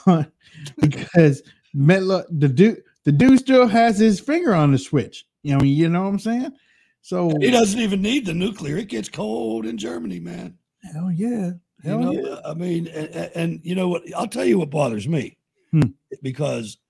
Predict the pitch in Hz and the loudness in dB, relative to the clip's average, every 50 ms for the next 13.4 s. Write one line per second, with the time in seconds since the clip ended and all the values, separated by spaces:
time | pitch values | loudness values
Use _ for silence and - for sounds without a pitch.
0 | _ _ - 147 220 - - - 202 185 175 156 143 135 127 120 131 131 127 120 | _ _ -6 -6 -6 -6 -4 -4 -2 0 0 0 -2 -4 -4 -6 -6 -4 -4 -4
1 | 120 117 113 113 110 _ _ _ _ _ _ _ _ _ _ - 131 113 117 139 | -4 -4 -6 -8 -12 _ _ _ _ _ _ _ _ _ _ -8 -8 -6 -4 -4
2 | 180 190 - - - 160 156 123 98 - - - - - - - - - _ _ | -4 -4 -6 -6 -6 -4 -4 -4 -6 -10 -16 -20 -20 -20 -20 -20 -20 -20 _ _
3 | _ _ _ _ _ _ _ _ _ _ _ _ _ _ _ _ _ - - 202 | _ _ _ _ _ _ _ _ _ _ _ _ _ _ _ _ _ 0 4 6
4 | 247 294 359 523 523 381 233 156 165 139 117 - 135 147 151 - - - 185 208 | 6 6 6 4 4 4 4 4 4 4 2 -2 -4 -4 -6 -6 -4 -2 -2 0
5 | 208 202 196 190 175 165 170 170 170 160 147 135 117 120 117 127 147 160 170 170 | 0 -2 -2 -4 -4 -6 -6 -6 -6 -6 -6 -8 -8 -10 -8 -8 -8 -8 -8 -8
6 | 170 143 - - 175 165 160 - - - 165 143 131 - - - - 110 107 98 | -10 -10 -10 -10 -8 -8 -8 -10 -10 -10 -10 -10 -10 -12 -16 -14 -12 -12 -12 -12
7 | 107 - - - - 135 127 120 120 123 120 101 90 87 78 - - _ _ _ | -14 -16 -14 -12 -10 -10 -10 -8 -8 -6 -6 -6 -8 -10 -14 -20 -20 _ _ _
8 | _ _ _ _ - 156 - 180 190 196 220 233 226 269 226 196 175 135 120 - | _ _ _ _ 2 2 4 4 2 2 2 0 0 2 2 2 2 0 -2 -8
9 | - - - _ _ _ _ _ _ _ _ 139 131 127 135 - - 156 139 123 | -12 -16 -18 _ _ _ _ _ _ _ _ -8 -8 -8 -6 -4 -4 -4 -4 -4
10 | - - 110 98 92 87 87 85 _ - - - - _ - 117 143 196 - - | -8 -10 -10 -12 -12 -14 -16 -18 _ -20 -20 -20 -20 _ -4 -2 0 0 -2 -4
11 | _ _ _ _ - 123 135 165 220 269 262 240 - - _ - 180 240 269 - | _ _ _ _ -8 -6 -4 -2 -2 -2 -2 -4 -6 -10 _ -4 -2 -2 -2 -2
12 | - 190 196 165 - - 175 160 156 175 185 190 214 240 277 294 226 147 - - | -4 -4 -4 -4 -4 -6 -8 -8 -6 -6 -4 -2 -2 -2 0 -2 -2 -4 -4 -6
13 | - 196 180 110 - - _ | -4 -4 -4 -4 -6 -12 _